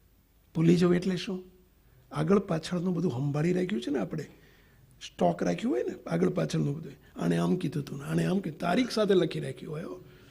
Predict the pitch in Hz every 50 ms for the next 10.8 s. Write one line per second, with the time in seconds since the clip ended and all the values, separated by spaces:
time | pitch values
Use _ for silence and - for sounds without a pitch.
0 | - - - - - 165 160 - 190 170 160 - - 175 180 185 190 214 208 202
1 | - - 180 175 175 233 208 180 226 208 202 208 202 196 202 220 233 240 - -
2 | 190 185 175 165 180 156 143 156 190 190 - 220 220 196 147 139 - - - -
3 | - - - - - - - - - - 165 165 196 202 190 - 160 151 156 151
4 | - - 139 135 147 151 - - 175 175 151 139 135 135 131 135 123 - - -
5 | 156 175 170 - 151 - - - 135 127 - - - - 180 185 - - 143 123
6 | - - - - - - _ _ _ _ _ _ _ - 180 185 190 180 185 -
7 | 165 170 190 196 156 165 165 175 196 185 185 185 220 - - - - - - 214
8 | 208 220 190 143 139 139 - - 170 190 202 208 202 226 220 220 214 208 190 214
9 | 247 220 226 233 226 247 233 226 226 277 254 233 - - 226 220 247 233 - -
10 | 262 254 254 247 - - 277 262 240 226 196 208 196 190 - 349